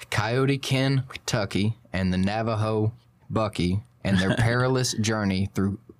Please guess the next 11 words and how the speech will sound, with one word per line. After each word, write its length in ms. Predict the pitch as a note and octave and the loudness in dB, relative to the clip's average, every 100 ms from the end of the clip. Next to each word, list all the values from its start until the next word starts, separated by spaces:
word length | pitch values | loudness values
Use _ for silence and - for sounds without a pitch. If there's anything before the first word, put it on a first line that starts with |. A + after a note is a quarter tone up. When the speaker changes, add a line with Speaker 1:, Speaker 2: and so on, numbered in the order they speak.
| _ _ _ | _ _ _
Speaker 1:
Corsicana, 720 | - A2+ A2+ A2 A2+ A2+ A2 - - | -2 0 0 -2 -2 -2 -4 -6 -4
Texas, 540 | A2 G2 E2+ F2 F#2+ - | -2 -2 -2 -2 -2 0
in 140 | G2 | 0
the 80 | F2+ | 2
year 220 | F#2 A2 | 2 0
of 120 | G#2 | 0
our 160 | G#2+ A2 | 0 2
Lord, 420 | G#2 G#2 F#2 F#2 - _ _ - - - | 2 2 0 -2 -6 _ _ -20 -20 -6
two 160 | - G2+ | -2 0
thousand 400 | F#2 F#2+ F#2+ F#2 | 0 0 0 0
eighteen. 500 | F2 - G#2+ - | 0 -2 -2 -2